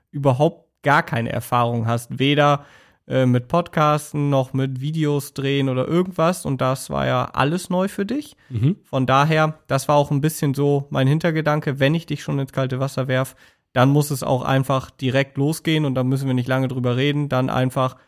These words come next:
Speaker 1: fahren, vor dieses Mikro setzen und ich hab dir ja am Anfang immer gesagt, irgendwann wirst du vergessen, dass da ein Mikro steht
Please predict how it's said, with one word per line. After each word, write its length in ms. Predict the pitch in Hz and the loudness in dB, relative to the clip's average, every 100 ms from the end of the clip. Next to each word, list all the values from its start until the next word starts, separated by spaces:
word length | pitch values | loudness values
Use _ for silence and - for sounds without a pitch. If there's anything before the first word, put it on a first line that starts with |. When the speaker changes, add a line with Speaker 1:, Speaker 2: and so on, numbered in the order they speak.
| _ | _
Speaker 1:
fahren, 460 | _ 147 139 143 147 - _ | _ 2 2 2 -2 -8 _
vor 220 | - 131 | -6 -4
dieses 180 | 127 120 | -2 0
Mikro 300 | 131 131 131 | -2 -2 -4
setzen 480 | 131 127 - 131 131 - - _ _ | -2 -4 -2 -6 -6 -14 -20 _ _
und 240 | 127 123 | -2 -2
ich 100 | 131 | -2
hab 120 | 143 | -2
dir 80 | 143 | 0
ja 100 | 127 | 0
am 80 | 123 | 2
Anfang 260 | 123 - 135 | 0 -2 -2
immer 180 | 123 | 0
gesagt, 440 | 120 120 131 - _ - | 0 -2 -2 -4 _ 2
irgendwann 560 | 170 196 170 160 160 | 4 4 4 2 2
wirst 260 | 147 156 - | -2 -4 -4
du 240 | 143 151 _ | -4 -4 _
vergessen, 460 | - 135 175 - 131 | -6 0 0 0 -2
dass 160 | 120 | -2
da 80 | 120 | -2
ein 80 | 117 | -2
Mikro 260 | 120 - | -2 -2
steht 360 | 123 - 156 | -4 -2 -2